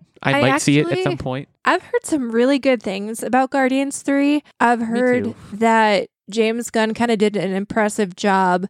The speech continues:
Speaker 2: pivoting from some of the decisions made in the overarching Avengers movies and turning it into a very heartfelt and meaningful kind of wrap up for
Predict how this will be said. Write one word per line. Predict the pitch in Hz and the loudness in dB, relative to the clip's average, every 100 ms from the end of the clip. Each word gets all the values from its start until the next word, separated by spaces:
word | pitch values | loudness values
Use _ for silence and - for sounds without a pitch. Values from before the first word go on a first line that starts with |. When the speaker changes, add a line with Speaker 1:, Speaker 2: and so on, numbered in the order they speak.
| _ | _
Speaker 2:
pivoting | - 247 240 240 226 220 208 214 | 0 0 2 0 0 -2 -4 -6
from | - 220 214 208 202 190 - - | -2 0 2 0 -4 -8 -12 -12
some | - 254 | -4 -2
of | 247 | 0
the | 226 | -2
decisions | 202 - 233 214 214 208 | -4 -2 -2 -2 -6 -4
made | 214 214 208 202 - | -2 2 2 0 -2
in | 202 202 | -2 -2
the | 202 - | -2 0
overarching | 220 220 220 - 202 - 214 202 190 185 | 0 2 0 2 0 0 -4 -2 -4 -4
Avengers | 196 190 196 208 190 - | -4 -2 0 2 2 0
movies | 202 185 180 175 175 196 - - - | -2 -2 0 0 0 -2 -6 -12 -2
and | 208 196 196 - | 0 0 -2 -8
turning | - 220 220 | -2 0 2
it | 220 - | 0 -2
into | 214 - 226 | -4 0 0
a | |
very | 202 208 208 | 2 2 2
heartfelt | 208 226 226 - 226 202 - | 0 0 -2 0 0 0 -2
and | 202 202 | -4 -2
meaningful | 202 202 196 - 202 190 180 180 | -2 0 -2 -2 0 2 2 0
kind | - 208 185 | -2 -2 -2
of | 170 _ | -6 _
wrap | 190 214 202 196 | -4 2 2 2
up | 185 165 - | 0 0 -6
for | _ - - 214 202 180 190 | _ -12 0 2 2 0 -2